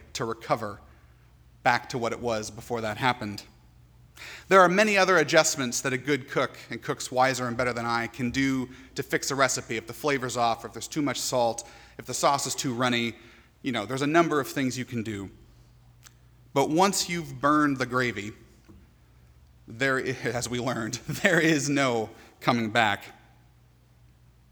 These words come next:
And to talk about the hope that we have in Jesus,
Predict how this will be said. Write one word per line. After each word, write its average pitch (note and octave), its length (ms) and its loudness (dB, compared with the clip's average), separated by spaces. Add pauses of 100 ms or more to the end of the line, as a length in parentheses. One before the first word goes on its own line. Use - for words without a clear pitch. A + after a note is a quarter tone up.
(520)
And E3+ 80 2
to F3 60 0
talk C4 260 8
about F#3 220 4
the D#3+ 60 -2
hope F#3 340 2
that - 80 0
we D3 100 -2
have D3 260 2
in C3 80 0
Jesus, B2 640 -4